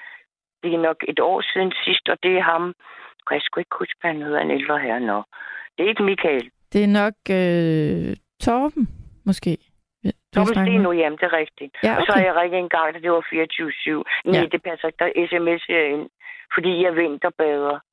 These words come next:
Speaker 1: Eller det
Speaker 2: Ah.
Speaker 1: gjorde jeg i Grønland.
Speaker 2: Okay.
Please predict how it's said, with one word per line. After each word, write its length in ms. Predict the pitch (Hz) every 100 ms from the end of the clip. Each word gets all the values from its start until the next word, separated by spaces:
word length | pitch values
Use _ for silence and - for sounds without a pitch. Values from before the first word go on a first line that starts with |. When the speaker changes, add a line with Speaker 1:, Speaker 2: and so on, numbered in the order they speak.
| - - _
Speaker 1:
Eller 140 | 143 151
det 120 | 220
Speaker 2:
Ah. 60 | 220
Speaker 1:
gjorde 260 | 160 160 165
jeg 100 | 156
i 40 |
Grønland. 520 | - 127 135 143 143 - -
Speaker 2:
Okay. 500 | 240 - 269 233